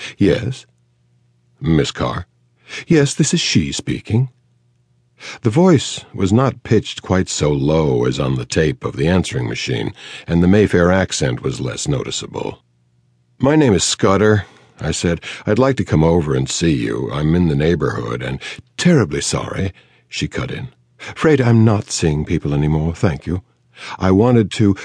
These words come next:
"Do call someone else." And she broke the connection. I found another dime and was set to drop it in the slot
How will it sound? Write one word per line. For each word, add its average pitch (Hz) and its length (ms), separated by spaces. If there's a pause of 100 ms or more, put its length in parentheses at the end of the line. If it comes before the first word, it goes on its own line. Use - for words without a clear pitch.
(140)
"Do 165 200
call 69 400
someone 80 420
else." 113 380 (580)
And 85 220
she 76 100
broke 64 260
the - 80
connection. - 460 (1080)
I 98 60
found 120 260
another 113 280
dime 80 440
and 78 160
was 73 140
set - 300
to 76 60
drop 71 380
it 78 100
in 71 120
the 67 80
slot 65 420